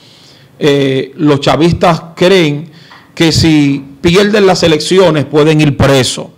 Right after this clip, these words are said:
Y por eso ellos entienden que no le queda más camino que aferrarse al poder a toda costa, cueste lo que le cueste.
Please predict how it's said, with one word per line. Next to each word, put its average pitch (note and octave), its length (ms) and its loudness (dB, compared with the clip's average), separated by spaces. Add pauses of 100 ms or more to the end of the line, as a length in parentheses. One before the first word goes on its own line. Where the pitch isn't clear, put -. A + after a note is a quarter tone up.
(680)
Y C#3 60 -2
por C#3+ 220 2
eso E3+ 280 2 (560)
ellos E3+ 280 2
entienden F3 520 2
que E3+ 160 0
no D#3 160 2
le F#3 160 2
queda F3+ 280 2
más E3 240 0
camino E3+ 640 0 (560)
que D3 100 -2
aferrarse D3+ 960 0
al B2+ 260 0
poder A#2+ 600 0 (340)
a A#2 160 -2
toda D#3 840 2 (240)
costa, B2+ 600 -2 (1400)
cueste D#3+ 640 2
lo C#3+ 180 2
que C3+ 120 0
le A#2+ 160 0
cueste. C3 720 0